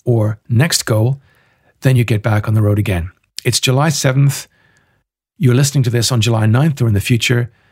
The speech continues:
You have time. We're just gone past or nearly at the halfway mark. You have time.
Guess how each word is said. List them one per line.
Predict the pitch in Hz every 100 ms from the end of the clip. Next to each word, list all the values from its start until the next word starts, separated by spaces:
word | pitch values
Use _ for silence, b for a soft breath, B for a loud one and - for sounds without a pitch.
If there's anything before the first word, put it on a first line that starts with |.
| b b -
You | 113
have | 151 139
time. | - 127 131 139 - _ _ _
We're | 120
just | 104 147 143 - - - _ _ _ _ _ _ _ _ _ -
gone | 139 143 139
past | 117 117 -
or | 123
nearly | 131 131 117 127 _
at | - -
the | 127
halfway | 107 143 139 110
mark. | 104 104 107 - b b b b -
You | 123
have | 170 -
time. | 120 113 120